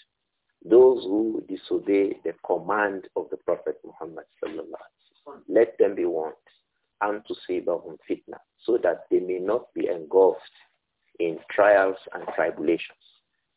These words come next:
Will not afflict them. That is the opposite of following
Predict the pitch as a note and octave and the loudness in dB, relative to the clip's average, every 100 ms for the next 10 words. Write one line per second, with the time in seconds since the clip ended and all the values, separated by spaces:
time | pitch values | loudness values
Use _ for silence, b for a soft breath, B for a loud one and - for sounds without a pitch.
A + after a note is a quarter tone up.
0 | - E2 F2 F#2+ - F2 - E2+ D#2 - | 0 0 2 0 0 -4 -4 -8 -8 -8
1 | - - _ _ - A2+ - F2+ F2+ A2+ | -16 -16 _ _ 2 2 2 -4 0 2
2 | - A2+ - A2+ - - F2+ E2 - _ | 2 -2 -2 -8 -8 -2 0 0 -4 _
3 | _ _ _ _ - G#2+ G#2+ A2 G#2 A2 | _ _ _ _ 4 6 8 8 6 2
4 | G#2+ | -4